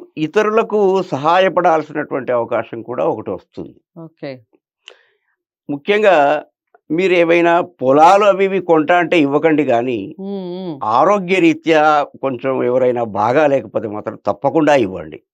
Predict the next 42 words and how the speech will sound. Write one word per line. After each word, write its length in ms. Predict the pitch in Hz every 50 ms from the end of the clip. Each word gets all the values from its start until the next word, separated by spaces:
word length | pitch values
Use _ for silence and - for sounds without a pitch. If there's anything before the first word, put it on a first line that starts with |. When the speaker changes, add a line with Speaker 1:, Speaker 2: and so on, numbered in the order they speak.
| _ -
Speaker 2:
హెల్ప్ 100 | 156 156
Speaker 1:
ఎందుకంటే 360 | 120 127 120 147 160 139 131
మీ 60 | 123
Speaker 2:
చేయాలి. 120 | 123 104 101
Speaker 1:
దగ్గర 180 | 104 92 104 101
ధనం 280 | 92 95 98 110 123 127
ఉంది 220 | 120 104 98 90
కాబట్టి 460 | 90 92 92 92 95 104 131 143 -
Speaker 2:
మ్మ్, 200 | 165 165 156 151 - _ 139 147
మ్మ్. 260 | 151 147 143 147 151 _ _ _ -
Speaker 1:
ఆరోగ్య 360 | 120 151 190 226 220 190 220
రీత్యా 320 | 190 190 175 175 - 156 135
మాత్రం 300 | 120 117 110 147 160 165
సహాయం 440 | - 135 104 113 107 104 107 98 85 95
చేయండి. 400 | 92 90 85 80 80 78 - - _ _ - 151 147
Speaker 2:
ఓ. 160 | 139 131 131 - _ _ _ _ _ _ _ _ _ _ _ -
Speaker 1:
లేదా 480 | 127 143 160 175 170 165 151 151 151 147 - _ _ _ _ _
ఒక 140 | 143 143 165
అమ్మాయి 420 | 143 131 139 147 165 170 170 165 160
వివాహం 540 | 147 143 135 131 147 160 160 160 170 165
జరుగుతుంది 720 | 156 156 139 135 131 110 117 131 123 117 120 120 117 - - _ _ _ _ _ _ _ _ 127
అన్నప్పుడు 340 | 131 139 139 - 175 165
సహాయం 440 | 120 131 117 101 104 101 92 87 85 -
చేయండి. 300 | 82 80 80 80 78 - _ -
ఇక 100 | 143 170
మిగతా 360 | 170 165 170 180 175 208 202
వాటికి 300 | 196 180 160 147 170 175
సహాయం 360 | 175 147 110 110 110 101 92
చేయకండి. 640 | 90 95 90 92 101 - - 73 73 _ _ _ 139
Speaker 2:
ఓకే. 400 | 143 143 143 - _ _ - 139
Speaker 1:
ఎందుకంటే 320 | 151 170 165 170 147 147 147
ఇచ్చి 340 | 147 151 147 - - 185
మళ్ళీ 280 | 170 156 147 147 156 165
తలనొప్పులు 500 | 156 151 135 135 143 147 - - 139 127
పెట్టుకున్నట్టు 480 | 104 110 92 - - 90 85 85 - 143
Speaker 2:
అవును, 140 | 147 143
Speaker 1:
అవుతుంది. 260 | 139 139 - - - 156
Speaker 2:
అవును. 140 | 151 143 147
Speaker 1:
ముఖ్యంగా 340 | 143 - 208 214 202 196 170
మకర 300 | 143 143 135 147 165 165
రాశి 240 | 165 156 139 113
వాళ్లకు 420 | 127 123 120 104 98 95 - -